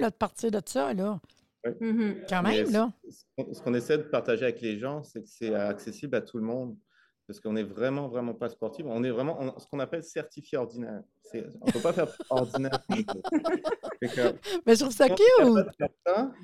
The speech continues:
Speaker 2: c'est, euh, c'est sûr que là, on est un peu moins ordinaire au bout de deux ans autour du monde, mais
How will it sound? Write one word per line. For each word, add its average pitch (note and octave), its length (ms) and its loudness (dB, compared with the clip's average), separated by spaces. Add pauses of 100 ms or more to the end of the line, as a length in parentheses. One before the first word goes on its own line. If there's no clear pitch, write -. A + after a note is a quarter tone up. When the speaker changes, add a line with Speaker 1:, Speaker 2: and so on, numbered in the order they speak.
(220)
Speaker 2:
c'est, C#3 340 -4
euh, A#2 260 2
c'est - 140 -14
sûr G3 140 0
que - 60 -12
là, D#3 60 2
on C3+ 120 0
est - 20 2
un B2 120 0
peu C#3 120 -2
moins C#3+ 240 -2
ordinaire A#2+ 480 -6
au A2 40 -8
bout A2+ 100 -16
de G2+ 80 -12
deux G#2 240 -6
ans A#2+ 180 -4
autour G2 300 -8
du A2+ 100 -10
monde, F#3 200 -4
mais A#2+ 180 -4